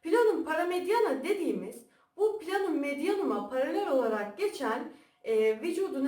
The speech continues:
herhangi bir yerinden geçen düzlemdir. Vücudu yine ikiye böler fakat eşit değildir parçalar. Daha sonra, e, plana frontalia ya da plana coronalia dediğimiz şey frontal düzlemdir.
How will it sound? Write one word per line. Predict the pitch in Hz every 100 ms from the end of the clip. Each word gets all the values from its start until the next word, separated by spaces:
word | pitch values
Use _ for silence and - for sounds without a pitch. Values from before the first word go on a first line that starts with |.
| 277
herhangi | 320 330 427 381 -
bir | 320 320
yerinden | 330 240 233 226 196 196 202
geçen | 381 403 381 392 330
düzlemdir. | 302 269 247 214 185 - - _ _ _
Vücudu | 381 392 427 403
yine | 392 403
ikiye | 320 - 381 392
böler | 294 262 - - - _
fakat | - 403 403 427 -
eşit | 277 - - 262
değildir | 214 190 190 -
parçalar. | 208 180 - 185 - -
Daha | 359 480
sonra, | 440 320 247 208 240 240 - _ -
e, | 233 233
plana | 269 403 440
frontalia | - 330 330 339 370 440 330 233 180
ya | 185 330 320
da | 320
plana | 302 359 359 311
coronalia | 294 294 311 359 381 262
dediğimiz | 233 311 330 247 220 -
şey | 403 403
frontal | 349 311 285 277 262 220
düzlemdir. | 202 190 180 170 165